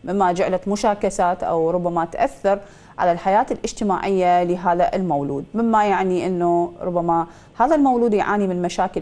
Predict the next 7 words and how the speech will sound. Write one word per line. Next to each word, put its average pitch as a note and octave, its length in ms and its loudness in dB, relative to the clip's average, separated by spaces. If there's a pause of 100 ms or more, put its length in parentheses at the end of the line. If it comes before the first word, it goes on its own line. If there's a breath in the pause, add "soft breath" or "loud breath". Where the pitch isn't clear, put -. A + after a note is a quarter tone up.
اجتماعية F#3 520 -2
داخل E3+ 360 0
بيته G3+ 280 -2
بسبب F#3 420 -2
فعل C#4+ 420 0 (340 loud breath)
الأبراج G#3 540 0
وتثليثاتها G#3 1040 0